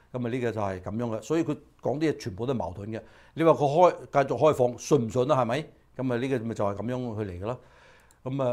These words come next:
呃，我哋睇吓我哋啲觀眾嘅回應先。香港人失去笑容同埋尊-，呃，尊嚴，係啊，因為其實呢，對於香港人嚟講，中共呢，就真係往死，死裏打㗎。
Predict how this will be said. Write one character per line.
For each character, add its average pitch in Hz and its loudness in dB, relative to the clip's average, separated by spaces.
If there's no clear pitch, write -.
呃， 113 2
我 123 0
哋 120 2
睇 - -2
吓 131 2
我 123 0
哋 113 -4
啲 135 -2
觀 139 -4
眾 117 -4
嘅 98 -6
回 95 -10
應 110 -8
先。 120 -4
香 170 0
港 139 -4
人 95 -4
失 131 2
去 131 2
笑 123 -6
容 101 -6
同 98 -12
埋 95 -10
尊-， - -16
呃， 113 -6
尊 160 -2
嚴， 107 -4
係 110 -4
啊， 147 -2
因 156 0
為 147 4
其 151 -6
實 120 -2
呢， 147 8
對 143 2
於 170 4
香 170 4
港 139 0
人 98 -4
嚟 92 -10
講， 123 -6
中 151 -4
共 113 -6
呢， 135 -2
就 113 -2
真 135 0
係 113 0
往 107 -2
死， 101 -8
死 - -12
裏 104 -6
打 104 -6
㗎。 101 -10